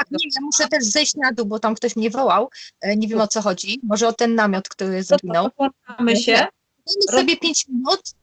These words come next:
Speaker 2: i, i, i, em, i zobacz, czy może ty do mnie spróbuj zadzwonić na, e, przez telefon.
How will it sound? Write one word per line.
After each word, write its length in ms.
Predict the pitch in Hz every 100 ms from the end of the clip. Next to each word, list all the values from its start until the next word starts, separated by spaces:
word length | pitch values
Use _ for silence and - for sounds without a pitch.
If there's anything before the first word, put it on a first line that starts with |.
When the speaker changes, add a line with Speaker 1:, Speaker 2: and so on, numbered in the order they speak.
| _
Speaker 2:
i, 140 | 233 269 -
i, 380 | 254 254 254 -
i, 380 | 240 240 240 233
em, 760 | 226 220 220 214 214 214 214 190 _ _ _ 214 - _
i 80 | 240
zobacz, 320 | - 285 269 - _
czy 180 | 285 247
może 260 | 240 269
ty 120 | 247
do 120 | 226 208
mnie 180 | 190
spróbuj 300 | 190 202 196
zadzwonić 580 | 196 202 - 208 202 196
na, 300 | 202 185 190
e, 160 | 185 180
przez 280 | - 208 -
telefon. 480 | 202 147 - -